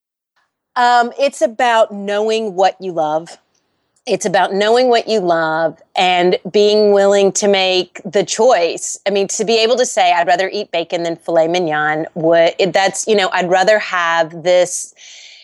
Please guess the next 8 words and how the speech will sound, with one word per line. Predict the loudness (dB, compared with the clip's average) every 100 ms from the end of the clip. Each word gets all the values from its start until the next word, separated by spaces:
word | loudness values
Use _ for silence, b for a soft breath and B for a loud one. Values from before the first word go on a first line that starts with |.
| B B
um, | -6 -4 -4 0
very | 2 4 2
simple | 0 -2 0 0 2 4 4 2
and | -2
delicious | 0 0 0 0 -2 -2 -4
thing | -2 0 2 0 -2 -8 -6
than | -2 0
the | 0